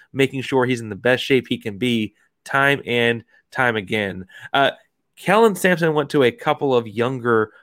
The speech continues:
Marcus Sasser moments that stood out, right? He talked about what he called the Georgia Tech moment, which was as a young freshman playing, Marcus had kinda earned twelve to fifteen minutes a game early in the season, was getting that twelve to fifteen minutes, and then they got to the Georgia Tech game, and he got no minutes.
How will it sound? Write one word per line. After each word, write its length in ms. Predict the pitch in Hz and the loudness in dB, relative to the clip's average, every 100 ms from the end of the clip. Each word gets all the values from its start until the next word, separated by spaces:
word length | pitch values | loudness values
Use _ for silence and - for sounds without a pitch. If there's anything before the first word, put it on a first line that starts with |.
| _ | _
Marcus 400 | 123 117 120 - | -4 -2 -4 -2
Sasser 320 | 117 110 110 | 0 0 -4
moments 400 | 107 123 120 110 | -2 -2 -2 -4
that 100 | 107 | -6
stood 200 | - 107 | -6 -4
out, 200 | 98 - - | -4 -6 -2
right? 220 | 107 101 | -2 -2
He 100 | 107 | -4
talked 260 | - 117 | -2 -2
about 220 | - 113 - | 0 0 2
what 100 | 117 | 0
he 80 | |
called 360 | 117 117 113 107 _ _ - | 0 2 2 0 _ _ -6
the 320 | 113 101 - _ _ | -4 -4 -8 _ _
Georgia 280 | 127 131 113 | 2 2 2
Tech 360 | - 160 151 117 | -2 -4 -4 -2
moment, 380 | 107 95 76 | -2 0 -4
which 200 | 101 101 | -4 0
was 200 | 110 107 - - - | 0 0 -4 -14 -2
as 200 | 131 120 | 0 2
a 60 | |
young 280 | 113 120 113 | 2 2 0
freshman 420 | - 180 - 123 | 0 0 0 -4
playing, 380 | 113 147 127 113 - _ _ | 0 2 2 0 -12 _ _
Marcus 320 | 131 147 160 | 0 2 2
had 120 | 151 131 | 0 0
kinda 240 | 143 123 | -2 -2
earned 420 | - 113 120 131 - | -4 -2 -2 -6 -8
twelve 320 | - 120 120 | -2 0 -2
to 80 | 117 | -4
fifteen 420 | 131 120 135 120 | -6 -6 -8 -4
minutes 220 | 113 - | -6 -6
a 40 | |
game 360 | 104 127 131 - - | -6 -2 -2 -2 2
early 280 | 135 143 | 6 6
in 60 | 139 | 4
the 80 | 127 | 0
season, 520 | - 135 131 123 117 _ _ | 0 2 2 -4 -6 _ _
was 120 | 110 104 | -8 0
getting 160 | 175 | 0
that 100 | 120 | 0
twelve 200 | 131 123 | 0 -2
to 60 | 123 | -2
fifteen 280 | 127 135 123 | -8 -6 -2
minutes, 280 | 120 117 _ _ _ - | -2 -2 _ _ _ -8
and 100 | 117 | -4
then 60 | |
they 60 | 110 | 0
got 240 | 117 120 | 0 0
to 60 | 127 | -2
the 120 | 110 | -2
Georgia 260 | 120 113 101 | 0 -2 0
Tech 280 | 180 185 | -2 0
game, 240 | 139 123 117 | 0 0 0
and 100 | 113 | -4
he 80 | 120 | -2
got 200 | 101 90 | -4 0
no 180 | 139 | -2
minutes. 480 | 117 104 98 - - | 0 -4 -4 -10 -20